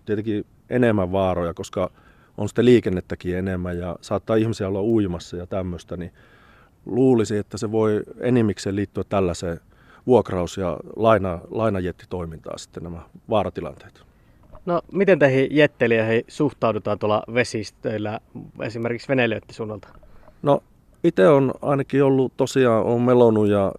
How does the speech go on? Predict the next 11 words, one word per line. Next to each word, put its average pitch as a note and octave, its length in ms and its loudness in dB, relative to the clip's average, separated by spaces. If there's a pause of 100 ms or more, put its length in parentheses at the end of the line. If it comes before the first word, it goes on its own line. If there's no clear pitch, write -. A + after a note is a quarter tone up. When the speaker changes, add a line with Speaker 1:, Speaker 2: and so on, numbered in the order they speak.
Speaker 1:
soutanut G#2 580 2
ja, F#2+ 240 -2 (720)
ja G#2+ 200 -6
mennyt G#2+ 280 0
erilaisilla G2+ 560 4
vehkeillä F#2+ 440 0
tuollä F#2 260 -4 (200)
vesistöllä, F2+ 540 -4
purjehtinut, F#2+ 680 -2
niin F2+ 180 -8
tuota, F#2+ 420 -4